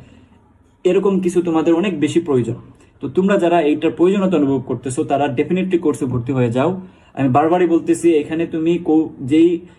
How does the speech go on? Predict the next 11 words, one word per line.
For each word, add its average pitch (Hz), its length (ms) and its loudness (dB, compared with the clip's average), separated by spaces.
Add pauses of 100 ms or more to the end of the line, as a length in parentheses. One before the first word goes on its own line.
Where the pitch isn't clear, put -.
(220)
কোশ্চেনগুলো 185 360 2
অ্যানালাইসিস 180 420 0
করে 180 180 -2
সলভ 165 220 -2
করে 170 160 2
দেওয়া 139 240 2
আছে, 131 380 -4 (460)
এগুলা 175 240 4
করলেই 214 360 0
তোমার 185 300 -2
পুরা 208 500 -4